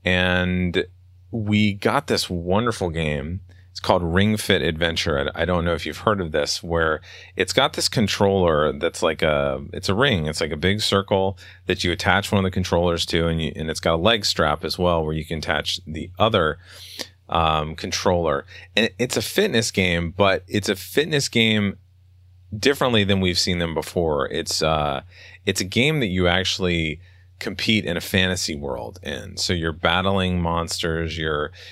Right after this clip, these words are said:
running along paths, you're collecting coins, like if you were Super Mario or whatever. Um, and it actually <laughs> is a lot of work. It takes you, you know, you can, you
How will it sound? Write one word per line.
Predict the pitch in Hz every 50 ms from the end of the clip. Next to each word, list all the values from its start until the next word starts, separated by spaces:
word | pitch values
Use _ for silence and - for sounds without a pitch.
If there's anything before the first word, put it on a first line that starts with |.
| - - - _
running | - 87 92 95 92 90 90
along | 90 87 87 87 87 85 85 85 85 82 82 82 - - - - - - -
paths, | - - 101 101 104 95 90 - - -
you're | 92 87
collecting | - - 95 92 90 - 92 82 82 80 76
coins, | - - 156 135 123 120 113 107 104 98 92
like | 92 87 85 90 92
if | 82 - -
you | 82 82
were | 80 76 78 78 69 -
Super | - - - 85 85 - 76
Mario | 76 92 101 98 95 92 87
or | 87 82 80 78
whatever. | 78 78 80 80 80 80 67 65 - - - - - - - - - - -
Um, | - 87 87 87 82 82 82 80 80 78 - - - - _ _ _ _ _ -
and | 101 101 104 104 101 98 95 92 92 90 92 90 - - - - - - - - - - - - - - - - - - - -
it | 139 123 113
actually | 110 107 127 147 - - 151 123 117
<laughs> |
is | 95 80 -
a | 135 110 92
lot | 90 85 85 92 90
of | 87 87
work. | 85 90 101 98 85 71 - - - - -
It | 85 87 87 -
takes | - 117 113 117 - - -
you, | 101 95 95 92
you | 90 92 90 85
know, | 82
you | 85 85 82 82
can, | - 87 82 80 82 - - - - - - - -
you | 92 90 87 85 85 80 -